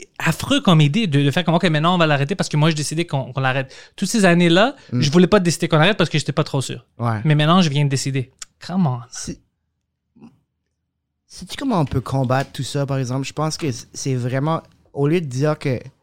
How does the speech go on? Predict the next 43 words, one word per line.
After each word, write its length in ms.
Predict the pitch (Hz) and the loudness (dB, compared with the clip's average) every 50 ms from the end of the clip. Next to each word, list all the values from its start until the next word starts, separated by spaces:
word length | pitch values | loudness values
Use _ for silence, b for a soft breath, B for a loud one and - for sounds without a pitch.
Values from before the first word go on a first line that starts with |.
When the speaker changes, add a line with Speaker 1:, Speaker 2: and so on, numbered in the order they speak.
| _ _ _ _ _ _ _ _ _ _ _ - | _ _ _ _ _ _ _ _ _ _ _ -12
Speaker 2:
je 100 | 113 110 | -10 -10
vois 300 | 110 107 117 127 131 123 - | -8 -4 -2 0 0 0 0
pas 340 | - 139 135 139 143 147 143 _ - | 0 0 0 0 -2 -4 -6 _ -8
la 140 | - 123 127 | -4 -4 -4
différence, 720 | 117 110 117 117 - 123 120 117 127 139 151 151 - - _ _ _ _ _ _ _ _ _ - | -4 -4 -6 -4 -2 -2 -2 -2 -2 -2 -4 -4 -6 -12 _ _ _ _ _ _ _ _ _ -2
la 160 | 131 139 131 | 0 2 2
voir 360 | 117 110 117 135 147 151 151 | 2 2 2 2 2 2 2
puis 100 | - 139 | 0 0
l'apprécier. 640 | 117 110 104 98 - 104 101 98 - - 120 107 101 b b b b b b | 0 0 -2 -4 -4 -6 -6 -8 -6 -4 -4 -4 -6 b b b b b b
Dans 80 | 117 | -2
le 60 | 117 120 | -2 -2
sens, 220 | - 156 151 - | 0 -2 -2 0
les, 60 | 147 | 2
Speaker 1:
Quelle 120 | 143 202 175 | 2 2 4
différence ? 380 | 165 151 156 139 139 139 - | 4 4 4 6 4 4 4
Tu 60 | - | 4
veux 60 | 151 139 | 2 4
dire 220 | 151 160 139 139 | 4 2 2 2
en 80 | 147 - | 0 2
couleur ? 500 | - 160 151 170 226 294 285 - - _ _ _ - | 4 4 6 6 6 4 0 -2 -8 _ _ _ -2
Speaker 2:
en, 140 | - 139 139 | 0 0 0
en, 320 | 139 - 135 135 123 123 | 0 0 0 0 0 2
euh, 160 | 123 120 120 113 - _ _ - | 2 0 0 -2 -4 _ _ -8
culture, 680 | - - 147 123 117 - - 147 156 156 131 113 107 110 | -2 0 0 0 0 -2 -2 0 2 2 2 0 0 -2
en 220 | 107 104 101 104 | -2 -2 -2 -2
couleur, 640 | 101 - - 104 117 123 135 139 131 131 123 113 107 | -4 -6 -6 -2 0 2 4 4 4 2 2 0 -2
en, 120 | 104 98 98 - - | -4 -4 -6 -8 -4
tu 120 | - 170 170 | -2 -2 -2
sais, 60 | 165 b b b b b b b | -2 b b b b b b b
au 100 | 135 139 | 2 4
lieu 120 | 151 165 | 4 6
d'être 200 | 165 170 156 147 | 6 4 2 2
comme, 220 | - 131 113 98 101 _ - | 0 -2 -4 -4 -6 _ 0
on 80 | 151 160 | 2 2
est 100 | 160 - | 2 4
tous 100 | - 175 | 2 0
pareils. 440 | 175 - 160 143 131 139 147 143 117 - | 0 0 0 0 2 2 0 0 2 4
Speaker 1:
On 120 | 147 151 | 4 4
n'est 80 | 160 151 | 4 4
pas 100 | 240 190 | 2 0
tous 80 | 156 | 0
pareils. 260 | 127 - 117 135 - | 0 -2 -2 -2 2
Speaker 2:
Non. 220 | 180 226 247 165 | 2 2 2 2